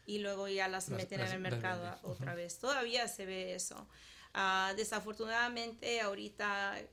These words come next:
Speaker 1: ah, quizá por el tiempo, sí hay gente que está
Speaker 2: Ujú.
Speaker 1: empezando a perder sus casas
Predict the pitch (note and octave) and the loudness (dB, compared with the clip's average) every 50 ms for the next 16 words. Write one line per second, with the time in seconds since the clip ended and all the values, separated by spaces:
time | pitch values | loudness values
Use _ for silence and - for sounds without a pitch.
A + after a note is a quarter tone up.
0 | - - F#3+ F#3+ F#3+ F#3 F#3+ F#3 - G#3 G3+ - G#3 G3+ G3+ - G#3+ G3+ G3 G3 | -8 -8 -6 -4 -2 -4 -4 -4 -6 -8 -6 -4 -4 -4 -4 -2 -4 -4 -2 -4
1 | F#3+ - G#3+ G#3+ G#3 G3+ - G#3 G3+ G3 G3 G3 G3+ G#3 G3+ - - A3 G#3+ G#3 | -6 -6 -6 -6 -6 -4 -4 -4 -2 0 0 0 -2 -2 -4 -2 -2 0 0 0
2 | G#3 G3 - - G#3+ G#3 G#3 - A#3+ A#3+ A#3 - - G3 - - G3+ G3 F3 F3 | 0 -2 -4 -6 -6 -6 -4 -6 -8 -8 -6 -8 -8 -8 -4 -2 -2 -2 -2 -2
3 | F3 G3 F#3+ - - F#3 F#3 F#3+ F#3+ A3 A#3+ B3+ - - - - - A#3 A#3 A#3 | -4 -4 -6 -4 -4 -6 -6 -4 -4 -2 -2 -2 -4 -6 -4 -4 -2 -2 -2 -4
4 | - B3 A#3 A#3 B3+ B3+ B3+ B3+ - C4 - - B3+ B3+ B3+ - C4+ C#4 C#4+ C#4+ | -6 -8 -6 -2 -2 -2 -2 -2 -4 -6 -6 -2 -2 -2 -2 -2 -4 -4 -4 -4
5 | - | -8